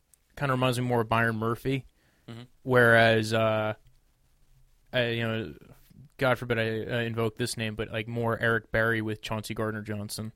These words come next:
Speaker 1: where he could probably, I know Eric Berry took a while to acclimate to doing free safety work, but kinda in that mold.
Speaker 2: Yeah,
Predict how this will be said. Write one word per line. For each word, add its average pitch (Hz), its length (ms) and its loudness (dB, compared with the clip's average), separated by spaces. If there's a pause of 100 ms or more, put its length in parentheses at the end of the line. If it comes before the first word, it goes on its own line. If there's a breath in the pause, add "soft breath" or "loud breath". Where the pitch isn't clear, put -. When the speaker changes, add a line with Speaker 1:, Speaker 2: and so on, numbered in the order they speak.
(120)
Speaker 1:
where 123 120 -2
he 113 120 -2
could - 140 -6
probably, 113 380 2 (180 loud breath)
I 139 60 6
know 143 120 4
Eric 143 180 10
Berry 139 240 10
took - 140 -2
a 135 60 4
while 123 260 10
to 117 160 4
acclimate 117 500 4
to 113 60 -6
doing 113 320 -2
free 127 240 0
safety 131 440 0
work, 131 300 0 (120)
but 110 320 0
kinda 117 560 2 (360 soft breath)
in 131 160 0
that 117 220 6
mold. 107 500 -2 (260)
Speaker 2:
Yeah, 147 260 2